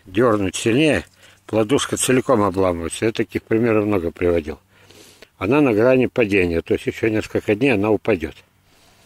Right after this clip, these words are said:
Это одна лада, одна из лучших груш. Я ее сравниваю с автомобилем, ну, мужики поймут, двадцать один ноль один.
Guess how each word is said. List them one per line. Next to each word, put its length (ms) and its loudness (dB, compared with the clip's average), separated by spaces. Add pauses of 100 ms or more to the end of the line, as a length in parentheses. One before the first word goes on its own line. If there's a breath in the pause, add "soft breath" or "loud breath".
(960 soft breath)
Это 220 0
одна 320 0 (300 loud breath)
лада, 400 0
одна 240 0
из 120 -4
лучших 380 -2
груш. 380 0 (560 loud breath)
Я 100 2
ее 100 2
сравниваю 440 2
с 120 -6
автомобилем, 800 0 (140)
ну, 160 -2
мужики 360 -2
поймут, 440 -2 (640 soft breath)
двадцать 340 -2
один 240 0
ноль 180 2
один. 380 0